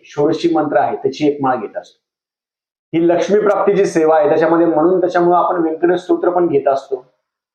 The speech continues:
या सेवेमध्ये आपलं मन शांत होईल.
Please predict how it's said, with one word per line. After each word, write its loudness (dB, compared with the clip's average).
या 0
सेवेमध्ये 0
आपलं -2
मन 2
शांत -2
होईल. -2